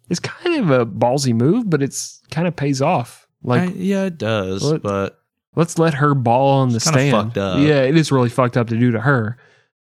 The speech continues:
Speaker 1: But yeah, it, it does. It, it pays off. And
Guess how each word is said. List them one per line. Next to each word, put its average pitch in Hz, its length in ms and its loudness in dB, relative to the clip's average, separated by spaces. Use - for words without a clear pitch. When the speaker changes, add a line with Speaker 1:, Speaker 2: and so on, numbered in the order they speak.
Speaker 1:
But 135 260 2
yeah, 120 260 2
it, 127 200 0
it 147 280 0
does. 139 600 0
It, 156 320 0
it 143 200 0
pays 131 280 0
off. 120 340 2
And 120 300 0